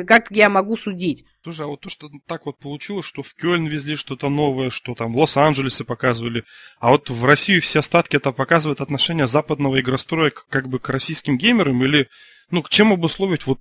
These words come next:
Speaker 2: такое вот отношение нега-, ну, не то, что даже негативное, а посредственное?
Speaker 1: Да нет, нет, Вов, это не, не, не отношение. Отношение к России у всех нормальное. Здесь вопрос в том, что никто особо не парится, и организаторы как бы по этому поводу не парятся, потому что люди, они схавают все равно в любом случае, понимаешь?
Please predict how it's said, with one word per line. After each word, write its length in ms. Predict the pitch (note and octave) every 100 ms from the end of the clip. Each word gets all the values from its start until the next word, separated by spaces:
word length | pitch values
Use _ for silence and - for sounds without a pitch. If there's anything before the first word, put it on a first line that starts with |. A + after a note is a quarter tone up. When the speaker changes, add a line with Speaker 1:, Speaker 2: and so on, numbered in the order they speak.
| -
Speaker 2:
такое 240 | A#2+ E3
вот 200 | C#3+ B2+
отношение 440 | - B2+ - C#3 A#2
нега-, 260 | A2+ A#2 -
ну, 120 | E3+
не 120 | F3
то, 120 | E3+
что 180 | C#4+ G#3+
даже 220 | F3+ D#3+
негативное, 500 | E3 D3 D3+ F#3 C3
а 40 | B2
посредственное? 600 | C3 - E3 - G#3+ A3
Speaker 1:
Да 160 | F#4+
нет, 680 | A4 G#4+ A#4 A4 G#4 F4+ -
нет, 500 | D#4 F4+ F#4 E4+ A3+
Вов, 420 | A#3 E4+ F4 A3+ D#4+
это 240 | E4+ F4
не, 320 | F4 F#4 F4+
не, 160 | F4+ F4+
не 680 | C4+ A#3 C4 D#4 D#4 E4 E4
отношение. 880 | D#4+ E4 F4 - G4+ E4 A3 G#3
Отношение 600 | F#3 A#3+ C4+ F#4 G4+ F4
к 60 | -
России 400 | C#4+ D4 - F4+
у 100 | D4+
всех 280 | - E4+ -
нормальное. 680 | D#4 D#4+ F4 B3 G3+ F3 E3
Здесь 280 | C4+ D4+
вопрос 360 | F4 F4+ F#4 F4
в 40 |
том, 180 | G4 G#4
что 400 | F4+ - D4+ D4+
никто 340 | D4 D4+ - E4
особо 380 | D#4+ E4+ C#4
не 140 | D4 D4+
парится, 680 | F4 E4+ A3 G3 - G#3 G#3
и 260 | A#3+ C4
организаторы 800 | B3+ C4 D4 D4+ D#4+ F4+ - A3+
как 280 | G#3+ G#3+ F#3+
бы 80 | F#3
по 100 | A3+
этому 320 | A3+ A3+ A#3+
поводу 320 | C#4 B3+ F#3+
не 120 | G#3 B3
парятся, 560 | C#4+ A#3 F3 E3 D#3+
потому 320 | - A3 B3
что 160 | B3+ C#4+
люди, 300 | D4 G#4 C4
они 220 | G3 C4+
схавают 460 | - C#4 D4 D#4 -
все 120 | D4+
равно 300 | D#4 E4 E4
в 80 | C#4+
любом 320 | A3+ B3+ G#3
случае, 460 | - G3+ F#3 - C#3
понимаешь? 600 | D#3 F3+ C4 D4+ F#3